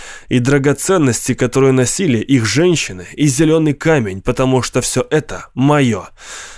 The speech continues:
Ну а ты можешь поведать эту историю вашим деревенским дурням после того, как я покараю этого чародея и уйду.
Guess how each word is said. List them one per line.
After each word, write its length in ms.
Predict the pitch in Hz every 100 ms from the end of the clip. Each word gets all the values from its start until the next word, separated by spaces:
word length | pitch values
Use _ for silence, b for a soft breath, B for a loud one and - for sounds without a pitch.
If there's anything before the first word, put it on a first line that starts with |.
| B
Ну 240 | - 214 226
а 100 | 185
ты 340 | 254 240 131 B B -
можешь 520 | 78 175 160 147 -
поведать 420 | 120 156 151 -
эту 320 | 135 127 127
историю 520 | 117 - 131 147 147 117
вашим 420 | 147 143 143 135
деревенским 800 | 139 151 170 151 - 170 147 143
дурням 600 | 220 175 120 117 98 98
после 320 | 160 160 143
того, 320 | 151 165 185
как 220 | 135 120
я 160 | 165 143
покараю 600 | 139 123 139 147 123 117
этого 320 | 135 123 120
чародея 640 | - 117 113 170 127 92 B B B B
и 140 | - 180
уйду. 540 | 147 123 113 101